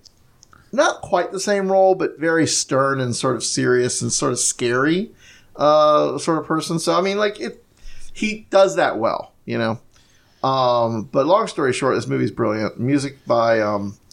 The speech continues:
Desplat. Um, I think it's Andre Desplat. Dennis Desplat. Um, not, uh, Del Toro's normal composer. Usually uses, um, uh, I think it's Beltrami.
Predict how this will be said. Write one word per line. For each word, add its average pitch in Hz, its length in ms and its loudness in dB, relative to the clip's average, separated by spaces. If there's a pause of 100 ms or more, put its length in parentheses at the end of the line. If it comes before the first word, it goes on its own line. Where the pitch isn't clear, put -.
(120)
Desplat. 120 640 0 (520)
Um, 101 720 -2 (340)
I 101 100 -12
think 95 140 -8
it's 95 80 -6
Andre 117 420 -4
Desplat. 139 400 -8 (420)
Dennis 135 320 -6
Desplat. 160 380 -6 (320)
Um, 151 420 2
not, 165 400 -4 (100)
uh, 135 500 2 (140)
Del 131 180 0
Toro's 120 260 0
normal 117 380 -2
composer. 117 480 -2
Usually 113 260 -2
uses, 107 320 -4
um, 107 380 -2 (720)
uh, 98 300 -4
I 98 40 -4
think 139 120 -4
it's - 100 -10
Beltrami. 120 720 -2